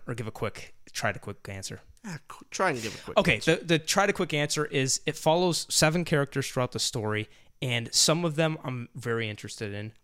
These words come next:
Speaker 1: Others, I really didn't like the specific story or the character. And as it moves on, it's structured for, like, hey, part one is story from character one, part two is,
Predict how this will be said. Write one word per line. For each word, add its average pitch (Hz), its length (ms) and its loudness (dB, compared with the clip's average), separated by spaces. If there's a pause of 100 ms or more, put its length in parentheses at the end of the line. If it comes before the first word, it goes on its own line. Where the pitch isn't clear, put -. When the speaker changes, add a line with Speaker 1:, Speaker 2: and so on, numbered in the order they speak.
(100)
Speaker 1:
Others, 135 460 0 (140)
I 117 160 -6 (240)
really 120 360 0
didn't 107 320 -10
like 107 240 -6
the 117 80 -6
specific - 500 -4
story 135 380 -2
or 113 80 -2
the 101 80 -4
character. 123 500 -6 (480)
And 127 360 0 (300)
as 156 260 4
it - 100 -2
moves 151 360 2
on, 127 280 -2
it's - 160 -4
structured 139 500 2
for, 117 220 -2
like, 107 200 -4
hey, 113 180 4
part - 380 2
one 117 280 -2
is 107 400 -2 (220)
story 127 400 0
from 120 140 -8
character 113 420 -4 (360)
one, 104 360 -8 (140)
part - 260 0
two 120 180 -4
is, - 240 -2